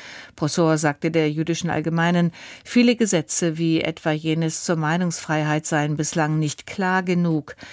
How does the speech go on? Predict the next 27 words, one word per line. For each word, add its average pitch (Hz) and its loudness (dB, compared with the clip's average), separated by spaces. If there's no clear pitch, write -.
Vieles, 190 2
was 160 0
man 156 -2
aktuell 170 -2
erlebe, 151 0
habe 185 2
nichts - 0
mehr 156 2
mit 156 -2
Meinungsfreiheit 160 0
zu 160 -2
tun. - -4
Neben 160 2
der 143 2
Zustimmung 190 0
für 170 -2
die 156 -2
A 151 -2
F - -6
D 202 2
sorge 175 0
ihn 202 0
auch 196 -2
der - -2
Antisemitismus 196 -4
von 151 -2
links 196 2